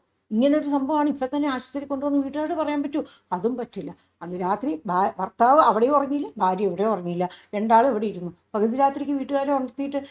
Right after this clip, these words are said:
"എനിക്കിവിടെ, ഉം, യോനി ഭാഗത്ത് കുരുവാണ് അല്ലെങ്കിൽ മറ്റേതാണെന്ന് പറഞ്ഞിട്ട് ആശുപത്രി വരാൻ പറ്റുമോ?" പറ്റില്ല. അത് കാരണം വെളുപ്പാൻ കാലത്ത് രണ്ടാൾ, ഉം, വീട്ടുകാരെയും വിളിച്ചിട്ട് ഇവർ വന്നു. ഇവർ വന്നു കഴിഞ്ഞപ്പോൾ ഞാൻ ഇത് അന്തം വിട്ടുപോയി. അപ്പം ഞാൻ പതുക്കെ, പതുക്കെ, പതുക്കെ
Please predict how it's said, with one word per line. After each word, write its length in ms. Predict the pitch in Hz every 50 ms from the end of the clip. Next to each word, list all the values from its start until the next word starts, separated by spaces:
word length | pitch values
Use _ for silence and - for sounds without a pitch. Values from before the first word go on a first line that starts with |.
| - _ -
"എനിക്കിവിടെ, 440 | 220 226 226 269 277 254 254 277 269 - - -
ഉം, 180 | 240 233 240 233
യോനി 220 | 220 247 233 254 277
ഭാഗത്ത് 300 | 269 262 262 262 285 277
കുരുവാണ് 460 | - 269 254 226 285 277 269 269 285
അല്ലെങ്കിൽ 300 | 285 254 247 254 262 262
മറ്റേതാണെന്ന് 520 | 262 254 - 254 254 269 269 262 269 285 269
പറഞ്ഞിട്ട് 320 | 254 - 247 269 269 277
ആശുപത്രി 340 | 254 247 - - - 311 294
വരാൻ 220 | 311 311 302 302
പറ്റുമോ?" 260 | 302 254 285 294 277 277
പറ്റില്ല. 380 | - - 208 - - - 190 202 - - _ - - - _ _
അത് 120 | - 208 -
കാരണം 360 | - 277 185 175 - 185 180 196 - _ _ _
വെളുപ്പാൻ 360 | - 190 180 185 - 240 294 320
കാലത്ത് 320 | 349 294 220 190 - - - - -
രണ്ടാൾ, 280 | 247 180 185 202 202 214 226 -
ഉം, 120 | 214 190 175
വീട്ടുകാരെയും 460 | 180 202 196 202 214 208 208 247 262 240
വിളിച്ചിട്ട് 320 | 202 190 - - - 320
ഇവർ 200 | 302 247 247 311
വന്നു. 280 | 381 381 320 294 262 - - _ _ _ _ _ _ _ _
ഇവർ 100 | 233 277 -
വന്നു 200 | 359 311 277 277
കഴിഞ്ഞപ്പോൾ 340 | 277 262 247 233 226 - 262
ഞാൻ 340 | 240 214 202 208 226 262 302 320 - _
ഇത് 120 | 226 247
അന്തം 300 | 233 214 208 226 269 285
വിട്ടുപോയി. 320 | 277 262 - 214 - 208 196
അപ്പം 160 | - - 233
ഞാൻ 240 | 220 220 214 226 277 285
പതുക്കെ, 320 | 277 247 190 226 - - 285
പതുക്കെ, 400 | 285 240 240 233 - - 269 277 277 277 - - _ _ _ _ _
പതുക്കെ 380 | 220 208 - 226 - _ -